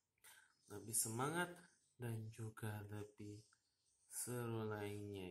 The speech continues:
ya. Dan saat ini saya Has Abbas sedang berada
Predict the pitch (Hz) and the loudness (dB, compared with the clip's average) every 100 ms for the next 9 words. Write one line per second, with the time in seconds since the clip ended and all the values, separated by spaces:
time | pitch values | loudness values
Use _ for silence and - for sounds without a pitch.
0 | 92 156 170 - - - _ - 113 113 | -2 -2 -2 -10 -20 -20 _ -2 -2 0
1 | 92 101 - 147 214 254 - 131 117 117 | 0 0 0 2 4 4 2 4 4 2
2 | 113 - - 107 117 - - 110 110 110 | 0 0 -4 -2 -4 -4 -2 -2 -2 -2
3 | 113 110 | -2 -2